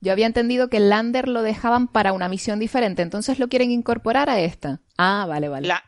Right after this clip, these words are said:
Speaker 2: lo... eso todavía no está del todo claro.
Speaker 1: De
Speaker 2: Todavía no
Speaker 1: acuerdo.
Speaker 2: está del todo claro, pero,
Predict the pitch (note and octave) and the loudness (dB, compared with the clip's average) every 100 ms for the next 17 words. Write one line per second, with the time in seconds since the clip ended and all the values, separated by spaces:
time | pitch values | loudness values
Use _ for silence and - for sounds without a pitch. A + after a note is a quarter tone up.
0 | - F3 E3+ F3 F#3 - B3 D#4 D4 C#4+ | -2 0 2 0 -6 -10 -8 -4 -4 -2
1 | B3+ A#3+ G#3+ G3 D#3 A#2 - _ _ - | -2 -2 0 0 0 -4 -8 _ _ -4
2 | D3+ F3+ G#3+ G#3+ G3 G#3 G3 A#3 D4 F3+ | -2 0 0 -2 -2 -2 -2 -2 -2 -2
3 | D#3 | -2